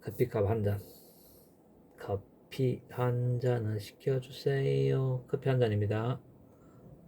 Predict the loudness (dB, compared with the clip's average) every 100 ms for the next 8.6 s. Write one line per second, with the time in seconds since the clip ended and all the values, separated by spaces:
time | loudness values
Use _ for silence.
0 | -2 -2 -2 -8 -8 -2 0 2 6 6
1 | 6 -2 -20 -20 -20 -20 -20 -20 -20 -20
2 | -20 -20 -20 -2 2 2 2 4 6 6
3 | 6 6 6 2 4 2 -2 -6 -14 -20
4 | -20 -20 -20 -20 -20 -20 -4 6 8 8
5 | 6 -8 -18 -18 -20 -18 8 10 10 6
6 | 4 6 6 4 4 4 4 4 2 -4
7 | -12 -12 -10 -10 -8 -2 6 6 6 6
8 | 6 8 4 4 4 2